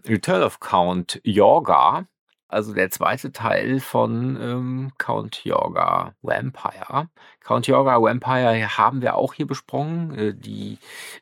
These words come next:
äh, Junges Blut für Dracula. Müsste mal gucken, habe ich mit Marco damals hier besprochen. Und ja, das ist tatsächlich auch wieder so ein Film, der lief einfach im Fernsehen. Ich hab, ich hab ihn aufgenommen, weil,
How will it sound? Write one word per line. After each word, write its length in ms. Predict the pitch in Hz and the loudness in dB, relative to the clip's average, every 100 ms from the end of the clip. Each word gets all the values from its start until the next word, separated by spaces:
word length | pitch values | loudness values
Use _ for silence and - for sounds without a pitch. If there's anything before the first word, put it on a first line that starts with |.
| - | -8
äh, 160 | 92 | -4
Junges 360 | 98 120 147 - | 0 0 0 -6
Blut 340 | - 131 139 | -6 -6 -6
für 180 | - 113 | 0 0
Dracula. 1160 | 113 107 - - 127 - 160 151 151 165 185 185 _ _ - - - _ _ _ | 0 -6 -6 -8 -8 -6 -4 0 4 4 4 0 _ _ -20 -20 -20 _ _ _
Müsste 340 | - 135 127 123 | -8 -4 -4 0
mal 120 | 110 | -2
gucken, 340 | - 151 147 | 0 -2 0
habe 140 | 139 127 | -2 -2
ich 80 | 131 | -4
mit 80 | |
Marco 380 | - 110 113 139 | 0 2 2 0
damals 320 | 127 123 120 | -2 -2 -6
hier 100 | - | -6
besprochen. 840 | 117 110 - - 110 110 135 123 123 _ _ _ _ - | -4 -4 -4 -2 0 0 0 0 -2 _ _ _ _ 0
Und 540 | 120 110 107 104 - - | 4 6 4 0 -6 -6
ja, 380 | 110 120 107 | -2 0 2
das 160 | 110 120 | 0 -6
ist 80 | 120 | -6
tatsächlich 580 | 127 - 123 - 113 113 | -10 -6 -8 -6 -8 -4
auch 180 | 123 131 | -4 -2
wieder 100 | 127 | -2
so 80 | |
ein 80 | 123 | -4
Film, 400 | 113 - 123 123 | -4 0 2 2
der 540 | 120 117 113 113 113 117 | 0 0 2 2 0 0
lief 240 | 113 120 | -2 -4
einfach 500 | 120 117 - 117 - | -6 -10 -8 -10 -10
im 140 | 113 113 | -10 -10
Fernsehen. 800 | - 107 117 127 123 117 110 101 | -2 0 2 4 4 4 0 -2
Ich 140 | - | -6
hab, 100 | - | -8
ich 380 | 117 101 - 110 | -8 -8 -4 -2
hab 120 | 113 | 2
ihn 120 | 117 | 2
aufgenommen, 480 | 104 113 131 113 110 | 2 2 0 0 2
weil, 260 | 110 107 | 4 4